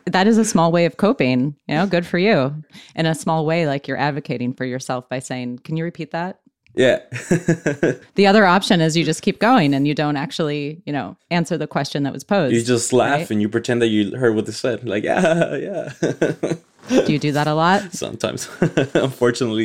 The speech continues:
Speaker 2: yeah, sometimes. <laughs> But my girlfriend calls me out on it all the time. <laughs>
Speaker 1: It can be pretty endearing, too. You seem like you're someone, you have a great sense of humor, right? You have a pretty energetic personality.
Speaker 2: Oh, yeah.
Speaker 1: Do you think that any of that is related to your A D H D?
Speaker 2: Of course.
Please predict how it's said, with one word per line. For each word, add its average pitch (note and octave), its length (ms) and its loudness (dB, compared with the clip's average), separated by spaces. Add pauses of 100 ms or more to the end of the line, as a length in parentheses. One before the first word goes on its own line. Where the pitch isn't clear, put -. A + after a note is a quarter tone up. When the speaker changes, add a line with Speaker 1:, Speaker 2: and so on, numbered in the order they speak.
Speaker 2:
yeah, F#2+ 140 0
sometimes. - 520 -10 (320)
<laughs> G3+ 300 -8
But B2 140 4
my G#2+ 100 4
girlfriend A#2 320 2
calls A2+ 240 0
me A2+ 100 0
out G#2 160 4
on G2+ 120 0
it F#2 40 -4
all F#2+ 220 0
the - 20 -8 (140)
time. G2+ 220 -8 (280)
<laughs> - 0 - (1300)
Speaker 1:
It - 60 -2
can E4 140 2
be B3+ 100 2
pretty A#3 240 4
endearing, E3+ 480 4
too. C3 400 0
You G#3 120 4
seem G#3+ 200 0
like F#3+ 200 -2
you're E3+ 80 0
someone, D#3 380 -2
you D3+ 80 -2
have D3 160 0
a D3 40 -6
great D3 240 -4
sense E3+ 180 -4
of E3 100 -10
humor, C#3 520 0 (400)
right? C#3 300 -2
You D#3+ 100 -2
have D3 160 -2
a C#3 260 -2
pretty C#3+ 460 -2
energetic D3+ 640 0
personality. C#3 840 0
Speaker 2:
Oh, F2 100 -4
yeah. E2 200 -8
Speaker 1:
Do F3 100 -2
you E3+ 40 0
think - 400 -6
that D3 260 0
any D3+ 160 2
of D3 60 -4
that C#3+ 160 0
is D3 140 -4
related C#3+ 420 -2
to E3+ 140 -2
your C#3+ 340 0
A D#3 100 0
D D3+ 120 0
H D#3 180 -2
D? F3 260 2
Speaker 2:
Of C3 180 0
course. C#3+ 680 4